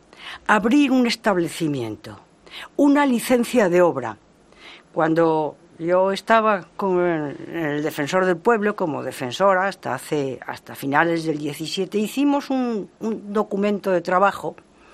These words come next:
preguntando a los ayuntamientos cuánto tiempo tardaban en una licencia de obra. Bueno, el resultado fue un caos, un lío. Primero, no había unos criterios claros.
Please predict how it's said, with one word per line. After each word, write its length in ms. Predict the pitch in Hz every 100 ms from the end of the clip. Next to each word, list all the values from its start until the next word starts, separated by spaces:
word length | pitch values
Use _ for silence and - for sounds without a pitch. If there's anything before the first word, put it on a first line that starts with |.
| - - -
preguntando 560 | 208 226 226 233 285 277
a 40 |
los 200 | 277 254
ayuntamientos 880 | 220 220 208 202 196 214 208 208 196
cuánto 480 | - 202 202 208 220
tiempo 360 | 214 196 214
tardaban 480 | - 175 170 180 175
en 120 | 165
una 200 | 180 170
licencia 580 | 156 160 156 156 - 127
de 120 | 127
obra. 360 | 127 104 101 - _ _ _ - - - - - _ _ _
Bueno, 280 | 185 165 117 - -
el 180 | 160 160
resultado 640 | 180 - 165 190 202 202
fue 340 | 165 202 202 165 - _ _ _ _ _ _ _ _ _ _ - - 180 - _
un 240 | 269 285 233
caos, 680 | - 185 117 101 - - -
un 260 | 262 226 185
lío. 340 | 165 139 113 - -
Primero, 500 | 196 196 226 277 -
no 420 | 170 180 190 190
había 540 | 170 170 185 165 117 - _ -
unos 300 | 160 143 -
criterios 760 | - 123 - 143 135 127 117
claros. 720 | - 233 240 117 110 101 -